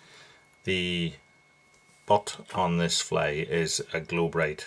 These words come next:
I'm gonna use Glow-Brite number four, and I'm gonna use it for the head as well. But for the actual tying of the fly, I'm gonna use a white gel spun. So I'm gonna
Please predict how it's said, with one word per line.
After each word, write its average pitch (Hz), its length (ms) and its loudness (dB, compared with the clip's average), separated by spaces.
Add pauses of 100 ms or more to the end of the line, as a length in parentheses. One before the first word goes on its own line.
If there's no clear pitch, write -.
(160)
I'm 85 120 -6
gonna 85 140 0
use 80 180 -4
Glow-Brite 76 340 -4
number 76 240 -8
four, 98 240 -2
and 80 100 -2
I'm 78 60 -6
gonna 76 140 -6
use 73 160 -6
it - 40 -14
for 78 100 -8
the 76 40 -6
head 73 240 -6
as 69 100 -8
well. 71 280 -4 (340)
But - 140 -6
for - 100 -8
the 82 80 4
actual 82 220 0
tying 80 360 -4
of 78 80 -2
the 73 60 -4
fly, 73 380 -4 (480)
I'm 85 100 -4
gonna 78 160 -2
use 73 180 -4
a 76 60 -2
white 73 380 -2 (800)
gel 76 260 -2
spun. 143 360 -4 (4000)
So - 140 2 (360)
I'm 55 40 -6
gonna - 180 -10